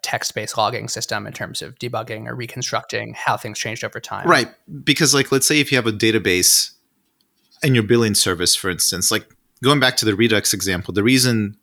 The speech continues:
Speaker 2: we can go back and forward is because you're actually emitting that physical event or removing it, right? You're pushing and popping it. And it's the same thing here. I could deploy a microservice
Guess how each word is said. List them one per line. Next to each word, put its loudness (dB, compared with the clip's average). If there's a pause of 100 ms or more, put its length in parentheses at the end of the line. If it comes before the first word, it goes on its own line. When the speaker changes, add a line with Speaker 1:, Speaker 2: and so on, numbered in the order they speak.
Speaker 2:
we 0
can -4
go 2
back 0
and -2
forward 2
is 0
because -2
you're 0
actually 0
emitting 0
that -6
physical 0
event -2 (400)
or 2
removing 0
it, -6
right? 0
You're -4
pushing -4
and -8
popping -2
it. -6 (480)
And 4
it's 2
the 2
same 4
thing -2
here. 4
I 2
could -2
deploy 0
a -2
microservice 0